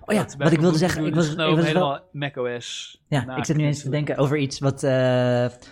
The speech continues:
Speaker 1: dus oké, het is fucking snelle Mac, hij is fucking chill. Maar er is nog steeds iets wat fucking kapot is. En dat is al kapot sinds begin der dagen. En volgens mij gaat het nooit gefixt worden.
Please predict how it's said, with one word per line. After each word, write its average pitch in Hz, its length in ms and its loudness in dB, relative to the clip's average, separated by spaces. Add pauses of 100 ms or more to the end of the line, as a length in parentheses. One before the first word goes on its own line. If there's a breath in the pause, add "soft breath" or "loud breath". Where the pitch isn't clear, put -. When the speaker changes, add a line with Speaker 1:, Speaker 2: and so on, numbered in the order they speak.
(100)
Speaker 1:
dus 131 140 0
oké, 135 180 -2
het 104 100 -2
is 120 180 -4
fucking 131 220 -2
snelle 113 200 0
Mac, 131 240 2
hij - 100 -8
is 104 60 -6
fucking 117 220 -4
chill. 139 220 -4 (160 loud breath)
Maar 127 200 2
er 135 80 2
is 131 60 0
nog 135 120 2
steeds 156 260 2
iets 139 180 -2
wat 127 180 -2
fucking 131 240 0
kapot 143 300 -4
is. - 400 -4 (160)
En 113 140 -4
dat 117 100 -2
is 113 80 -4
al 123 140 0
kapot 139 360 -6
sinds - 460 -2 (100)
begin - 260 -2
der 110 240 -2 (220)
dagen. 117 400 -2
En 113 200 -8
volgens 110 160 -6
mij 120 120 0
gaat 131 100 2
het 117 100 0
nooit 135 280 2
gefixt - 320 -8
worden. 117 340 -4